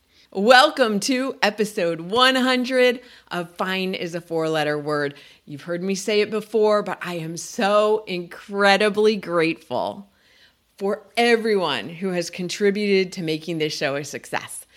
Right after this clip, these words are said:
From my first editor, Greg, to my second editor, Chad, to my current <laughs> production team at Nova Media, all making me and my guests sound so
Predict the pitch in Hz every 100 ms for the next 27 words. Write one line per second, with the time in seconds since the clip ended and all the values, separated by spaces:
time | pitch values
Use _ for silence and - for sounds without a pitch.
0 | - - _ 208 185 170 175 240 233 -
1 | 190 170 160 151 170 208 240 233 220 240
2 | - _ - 156 147 147 185 180 - 175
3 | 165 156 147 156 - 240 220 214 214 202
4 | - _ - 220 196 185 170 170 - 247
5 | 269 190 226 294 311 - - - _ -
6 | 208 185 160 - - - 226 190 - 196
7 | 175 180 220 277 - - - 180 196 208
8 | 190 180 170 180 170 160 160 135 117 -
9 | - - _ _ - 214 220 240 262 254
10 | 233 220 220 214 208 208 208 - 180 165
11 | 165 160 147 - - - - 170 160 156
12 | 151 - - - 147 151 160